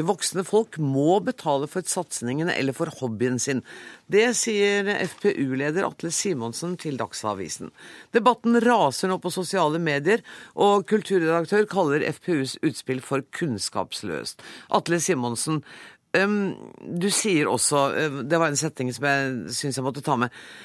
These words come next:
Klarer man ikke å leve av, eh, nei, det sk-, du skriver, ehm, «Vi må håpe at vår kulturminister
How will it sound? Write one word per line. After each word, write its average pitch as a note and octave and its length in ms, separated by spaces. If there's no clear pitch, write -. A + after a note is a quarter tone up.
Klarer G#3+ 320
man E3+ 160
ikke F#3+ 160
å F#3+ 80
leve E3+ 160
av, F3 80
eh, F3 240
nei, F3 160
det E3 160
sk-, F#3 160
du E3+ 80
skriver, C3+ 400
ehm, D#3+ 380
«Vi F3+ 160
må G3 160
håpe F3 480
at E3+ 160
vår F3+ 160
kulturminister D#3+ 1120